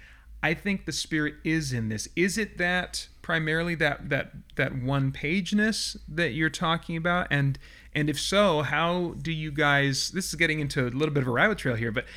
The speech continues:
how do you guys, um, ensure that maybe a really respected elder, I'm, I'm kind of imagining a scenario here, I don't know if there is one, but, like, a really respected elder,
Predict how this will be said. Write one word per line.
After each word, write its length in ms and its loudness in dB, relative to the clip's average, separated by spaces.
how 200 4
do 80 0
you 180 0
guys, 640 0
um, 600 0
ensure 600 0
that 160 0
maybe 680 2
a 100 4
really 460 4
respected 920 -2
elder, 320 0
I'm, 260 0
I'm 200 2
kind 160 2
of 80 4
imagining 500 4
a 40 0
scenario 420 2
here, 180 -2
I 80 2
don't 80 2
know 80 0
if 80 -4
there 180 -2
is 140 -2
one, 260 -6
but, 140 -4
like, 140 -4
a 80 -2
really 260 2
respected 760 -2
elder, 520 0